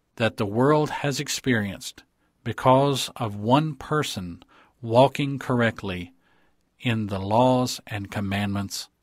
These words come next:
of God. Well, this day we know that Jesus is that one man by whom sin can be forgiven. Jesus came to this earth to die for all people,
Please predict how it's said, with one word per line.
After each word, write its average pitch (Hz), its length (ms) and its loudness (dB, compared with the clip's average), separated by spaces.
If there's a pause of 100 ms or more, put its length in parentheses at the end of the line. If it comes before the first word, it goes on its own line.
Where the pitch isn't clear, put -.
(120)
of 101 160 -10
God. 90 440 -6 (920)
Well, 135 180 6
this 131 300 4
day 117 680 2 (360)
we 123 180 6
know 127 240 8
that 110 220 0
Jesus 123 600 0 (100)
is 127 280 2
that 104 240 0
one 123 300 4
man 101 340 2
by 104 220 0
whom 113 440 0 (420)
sin 104 760 0 (460)
can 107 200 -2
be 101 160 -2
forgiven. 98 640 -4 (600)
Jesus 135 440 0
came 131 300 4
to 127 100 -2
this 123 260 2
earth 123 440 2 (440)
to 117 100 0
die 117 400 4
for 127 280 0
all 127 360 4
people, 131 640 -6